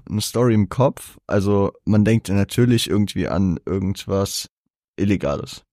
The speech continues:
ne? Man denkt dann irgendwie, äh, man, man wurde,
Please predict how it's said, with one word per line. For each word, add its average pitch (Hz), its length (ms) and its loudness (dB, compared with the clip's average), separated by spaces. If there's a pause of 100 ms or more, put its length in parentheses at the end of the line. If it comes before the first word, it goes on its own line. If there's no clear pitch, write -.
(180)
ne? 117 280 0 (560)
Man 95 100 -6
denkt 101 180 -2
dann 101 140 0
irgendwie, 101 720 0 (300)
äh, 98 380 4 (120)
man, 92 400 2
man 95 220 2
wurde, 98 440 2